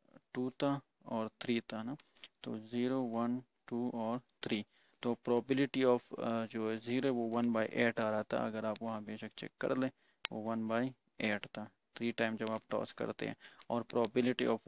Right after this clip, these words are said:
one आपके पास, अम, random variable one, x equal to one, वो आपके पास three by eight आ रहा था,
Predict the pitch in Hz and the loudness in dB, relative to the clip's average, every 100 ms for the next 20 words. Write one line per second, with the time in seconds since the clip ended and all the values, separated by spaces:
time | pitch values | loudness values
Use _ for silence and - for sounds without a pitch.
0 | 127 127 117 117 113 - 113 117 - - | 0 2 2 0 -2 0 2 2 0 -12
1 | _ - - 113 110 110 113 110 _ _ | _ -18 -8 -6 -4 -2 -4 -6 _ _
2 | - - _ - 117 117 120 117 113 110 | -20 -20 _ -8 -2 2 6 6 4 2
3 | 113 110 123 - _ _ _ _ 110 117 | 2 2 0 -2 _ _ _ _ -2 2
4 | 117 127 - - _ _ - 120 - 123 | 4 2 -4 -16 _ _ -2 0 0 0
5 | - 113 - 110 110 120 113 110 110 110 | 0 -2 -2 0 2 2 0 -2 -4 -4
6 | 113 113 - - 117 101 101 - - - | 0 -2 -2 -2 0 2 2 2 -2 -2
7 | - 95 92 - | -4 -4 -8 -10